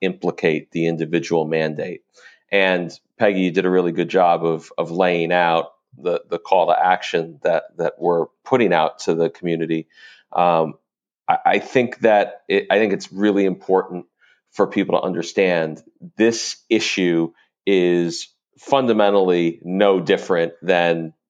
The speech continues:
the, the, the kinds of issues that we've been dealing with in our previous calls to action. When we looked at this, you know, one of the things we ask, as you said, is will it hurt or help? And if you ask the question, "How will this help the limb loss, limb difference community?"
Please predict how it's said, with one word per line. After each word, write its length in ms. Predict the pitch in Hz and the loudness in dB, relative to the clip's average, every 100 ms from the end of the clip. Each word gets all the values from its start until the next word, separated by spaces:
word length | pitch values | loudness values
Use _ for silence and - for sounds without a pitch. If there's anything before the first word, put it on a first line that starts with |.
| _ | _
the, 180 | - 80 | -8 -6
the, 160 | - 90 | -2 -2
the 120 | 85 | -2
kinds 460 | - - 107 104 98 | -2 0 0 0 0
of 80 | |
issues 340 | 90 - 90 82 | -2 -2 -4 -2
that 140 | 95 | -2
we've 160 | 87 85 | -2 -4
been 160 | 85 | -6
dealing 380 | 82 90 87 82 | -2 -2 0 -2
with 320 | 82 82 82 - | 0 0 0 -4
in 140 | 87 | -4
our 140 | 82 80 | -2 -2
previous 440 | 107 95 92 85 | 0 0 0 -2
calls 320 | - 85 85 | 0 0 0
to 120 | - | 0
action. 460 | 85 82 - 87 85 - - - | 0 0 -4 -8 -8 -14 -20 -12
When 240 | - 95 92 | -2 0 2
we 160 | 110 | 2
looked 340 | 101 110 110 - | 2 0 0 -2
at 180 | 95 - | -4 -2
this, 460 | 85 85 - - - _ _ - | -4 -4 -8 -12 -16 _ _ -6
you 60 | |
know, 160 | 92 85 | -4 -2
one 180 | - 113 | 0 2
of 80 | 110 | 2
the 60 | 95 | 2
things 200 | 107 92 | -2 0
we 160 | 98 | 2
ask, 380 | 113 95 90 - | 2 2 -2 -4
as 100 | 87 | -6
you 100 | 90 | -6
said, 300 | - 113 85 | -2 0 0
is 200 | 85 82 | -2 -2
will 160 | 90 87 | -2 -4
it 80 | - - - _ - | -8 -18 -20 _ -10
hurt 240 | - 107 - | -2 -2 -2
or 180 | 87 90 | -2 -2
help? 320 | 92 110 80 - _ - - | 0 0 -2 -8 _ -20 -8
And 520 | - 107 98 95 90 - _ | -2 2 2 0 -4 -10 _
if 160 | 107 110 | -4 0
you 140 | 113 | 2
ask 240 | 117 143 | 2 0
the 60 | - | -4
question, 400 | - 120 - 95 | 0 0 0 -4
"How 340 | 95 - 120 120 | -6 -2 0 0
will 320 | 110 110 95 | 2 0 2
this 240 | 98 95 | 0 0
help 320 | - 95 87 | 0 0 0
the 100 | - | -4
limb 200 | 90 92 | -2 -2
loss, 300 | 90 90 - | 0 -2 -2
limb 140 | 95 87 | -6 -6
difference 300 | 85 - 85 | -8 -8 -16
community?" 560 | - 90 87 87 87 | -12 -10 -8 -6 -6